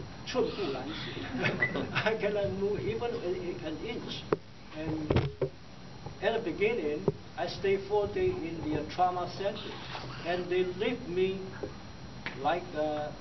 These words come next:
a, a, a, in a blanket, and there's a four co-, corner, and they wrap it just like you,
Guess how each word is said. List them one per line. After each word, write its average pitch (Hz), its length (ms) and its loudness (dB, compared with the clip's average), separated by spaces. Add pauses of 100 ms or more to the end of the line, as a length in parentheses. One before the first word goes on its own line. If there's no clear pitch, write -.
(320)
a, 143 240 -6
a, 143 720 -6
a, - 0 -
in 147 160 0
a - 40 -4
blanket, 180 480 2 (260)
and 143 160 -4
there's 170 200 -2
a 143 100 -2 (200)
four 180 200 2 (120)
co-, 180 280 -2
corner, 185 300 0 (300)
and 147 100 -2
they 160 80 2 (140)
wrap 170 220 4
it - 80 -4 (100)
just 170 220 -2
like - 200 2
you, - 140 4